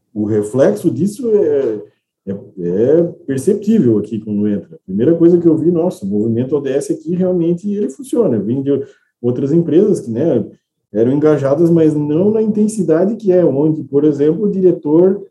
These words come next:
da, ge-, né, da empresa te cobrar, "Putz, como estamos evoluindo no tema X, Y, Z", relacionado ao tema sustentabilidade, que logicamente tá lá dentro de alguns dos,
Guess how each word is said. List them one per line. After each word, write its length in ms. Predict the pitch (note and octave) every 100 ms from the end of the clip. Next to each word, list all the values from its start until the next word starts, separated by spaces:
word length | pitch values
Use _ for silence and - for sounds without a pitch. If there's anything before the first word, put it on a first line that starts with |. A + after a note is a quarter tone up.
| _ _ -
da, 260 | A#2+ C3 A#2+
ge-, 240 | B2 C3+
né, 340 | A#2 C3+ F#3 D#3+
da 140 | B2+
empresa 540 | C3 C3 C#3 D3+ E3 G#3+
te 80 | -
cobrar, 600 | G3+ F3 C3+ C3+ E3 F3+
"Putz, 340 | - F3+ -
como 240 | - C#3 D3+
estamos 480 | C3+ D#3 D#3+ D#3+
evoluindo 680 | D3+ C#3+ D3 D3 D3 D#3+ D3
no 140 | C#3+ C3+
tema 320 | D3 D3 C#3
X, 320 | - D3 C3+
Y, 380 | C3 - C#3 C3
Z", 280 | B2 D3 D3+ _ _ _ _ _ -
relacionado 640 | C3+ D3 D3 C#3+ C#3 C#3+
ao 80 | D3
tema 540 | C#3 C3+ C#3 C#3 C#3 B2
sustentabilidade, 1040 | - A#2+ C3 C3 B2 B2+ A#2+ C3+ F#3 G#3
que 80 | E3
logicamente 580 | A2+ A2 B2+ B2+ B2+
tá 140 | - C#3
lá 180 | C3 C3+
dentro 320 | B2+ B2+ A#2+
de 80 | B2+
alguns 400 | A#2+ C3 B2+ B2
dos, 240 | A#2 A#2